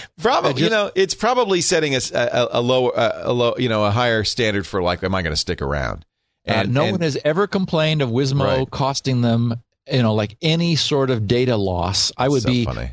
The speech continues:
Speaker 2: extremely surprised if, if that were the case. But, you know, I
Speaker 1: Here
Speaker 2: mean, c-, because it is part of the A P I, and I would be surprised if anything in the A P I
Speaker 1: Yeah.
Speaker 2: allowed you to, like, deliberately close a file that had been,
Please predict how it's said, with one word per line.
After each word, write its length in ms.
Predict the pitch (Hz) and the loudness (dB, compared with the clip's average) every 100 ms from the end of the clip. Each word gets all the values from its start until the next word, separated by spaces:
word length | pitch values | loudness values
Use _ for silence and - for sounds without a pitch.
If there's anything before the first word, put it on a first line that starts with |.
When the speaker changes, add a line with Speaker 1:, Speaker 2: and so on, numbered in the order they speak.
| - | -8
Speaker 2:
extremely 840 | 139 - - 143 196 214 190 127 | -4 -4 -2 0 2 2 2 0
surprised 880 | 110 98 95 - 110 85 85 - - _ - | 0 -2 -6 -6 -4 -2 -4 -6 -14 _ -4
if, 280 | 120 107 - | -4 -4 -4
if 140 | 113 | -2
that 200 | - 104 | 0 0
were 120 | 101 90 | -2 -4
the 80 | |
case. 420 | 87 98 82 85 - | -2 -2 -2 -4 -2
But, 240 | 107 107 - _ _ _ _ _ - | -2 -2 -6 _ _ _ _ _ -4
you 40 | |
know, 60 | 123 | -2
I 40 | |
Speaker 1:
Here 60 | 117 | 0
Speaker 2:
mean, 120 | 135 | 0
c-, 60 | 147 | 0
because 260 | 127 151 147 | 0 2 2
it 80 | |
is 140 | 170 202 | 2 0
part 280 | - 180 160 | 0 0 2
of 80 | |
the 180 | 135 135 139 | 0 2 0
A 40 | |
P 240 | - 127 | 0 0
I, 220 | 127 127 127 | 2 2 2
and 140 | 123 | 2
I 60 | 110 | 0
would 160 | 113 | 0
be 100 | 127 | -2
surprised 400 | 113 - 131 131 | -2 -2 0 0
if 80 | 113 | 0
anything 280 | 123 131 127 | 2 2 2
in 60 | |
the 200 | 117 117 | 2 2
A 20 | 120 | 2
P 220 | 117 113 | 0 0
I 240 | 113 107 | 0 0
Speaker 1:
Yeah. 180 | 98 50 - - | -2 -6 -12 -6
Speaker 2:
allowed 420 | 113 107 120 135 | -2 0 0 0
you 320 | 110 113 110 95 - _ - | 0 0 0 -4 -10 _ -4
to, 120 | 131 | 0
like, 220 | 113 113 - 107 101 - | 0 -2 -6 -14 -10 -2
deliberately 640 | 127 139 123 131 135 123 | 0 2 2 0 0 -2
close 640 | - 131 120 120 113 95 98 | 0 0 2 4 2 0 -4
a 80 | 110 | -6
file 440 | 107 117 117 110 | -2 0 2 2
that 120 | 104 101 | 2 0
had 180 | 98 | 0
been, 400 | 95 107 101 95 | 0 0 0 -4